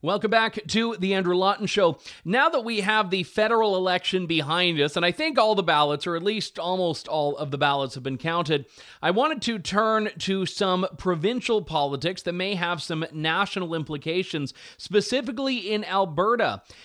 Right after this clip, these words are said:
In October, Albertans will, on October eighteenth specifically, alongside their municipal elections,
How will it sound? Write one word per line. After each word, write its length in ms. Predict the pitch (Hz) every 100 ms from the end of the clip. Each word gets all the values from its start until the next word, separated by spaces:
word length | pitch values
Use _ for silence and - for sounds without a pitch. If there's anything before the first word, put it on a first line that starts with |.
| -
In 240 | 185 196 196
October, 840 | 196 196 - 220 254 233 226 240
Albertans 560 | 190 196 190 208 226 170
will, 220 | 190 233
on 100 | 196
October 380 | 180 202 202 196
eighteenth 340 | 160 202 202
specifically, 680 | - 196 160 190 190 147 170
alongside 920 | 202 180 185 208 - 185 180 175 160
their 180 | 170 170
municipal 540 | 156 185 - 180 180
elections, 580 | 170 170 165 185 175